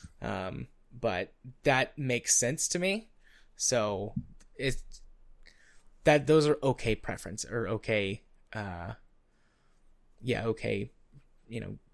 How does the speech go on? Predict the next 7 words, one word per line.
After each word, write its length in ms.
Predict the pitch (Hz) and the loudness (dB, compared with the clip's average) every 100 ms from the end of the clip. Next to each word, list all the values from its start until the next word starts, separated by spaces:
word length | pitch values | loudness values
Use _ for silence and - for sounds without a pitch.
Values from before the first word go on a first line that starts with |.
| - | -6
preferential 540 | 120 110 110 104 107 | -4 -2 -4 -6 -8
content 400 | - 95 - - | -8 -10 -10 -10
treatment. 320 | - - 85 - _ | -12 -14 -18 -20 _
But 180 | 120 113 | -6 0
beyond 340 | 147 185 151 | 4 4 6
that, 200 | 117 101 | 4 2
like, 240 | 113 101 | -2 -2